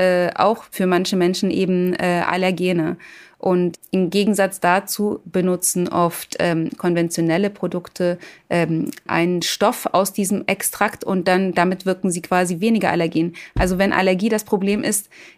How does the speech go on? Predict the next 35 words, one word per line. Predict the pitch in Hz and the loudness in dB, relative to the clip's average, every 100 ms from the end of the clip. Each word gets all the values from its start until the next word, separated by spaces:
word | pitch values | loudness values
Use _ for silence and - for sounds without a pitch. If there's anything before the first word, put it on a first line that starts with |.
| - | -4
ist | 202 202 | -2 2
auch, | - 202 214 - | 2 2 0 0
ähm, | 190 185 175 - | 0 2 0 -2
Naturkosmetik | 185 185 190 202 196 196 196 190 | -4 -2 -2 0 0 0 -2 -2
oder | 185 | -2
konventionelle | 175 175 170 170 175 185 | -2 -2 -2 -2 -2 0
Kosmetik | 185 190 175 185 - | -4 -2 -2 -4 -6
kein | - 175 180 185 | 0 2 2 0
eindeutiges | - 175 180 175 175 175 - _ | -2 0 0 -2 -4 -6 -6 _
Pro | - 180 | -4 -2
und | 175 175 | 0 -2
Contra | 170 180 185 170 | -2 -2 -2 -2
oder | 165 160 - | -2 -2 -4
gut, | - 165 - | -8 -12 -8
gut | 180 170 | -6 -4
und | 170 | -4
schlecht. | - 175 - - | -4 -6 -6 -8
Da | 170 | -2
muss | 170 170 | -2 -2
man | 170 | -2
eben | 165 165 | -2 -2
schauen, | - 170 180 190 - - _ - | 0 0 0 -2 -10 -20 _ -4
welcher | 175 175 | -2 -2
Stoff | 175 180 175 - - | -4 -4 -4 -8 -6
ist | 170 - - | -4 -4 -2
der, | 170 165 | 0 0
auf | - | -2
den | 160 | -4
ich | 160 | -2
reagiere | 165 156 180 220 | -4 -4 -4 -2
und | 220 | 0
auf | 185 | -2
den | - 160 | -2 -4
verzichte | 165 - 156 - | -2 -6 -8 -6
ich. | 180 - | -8 -8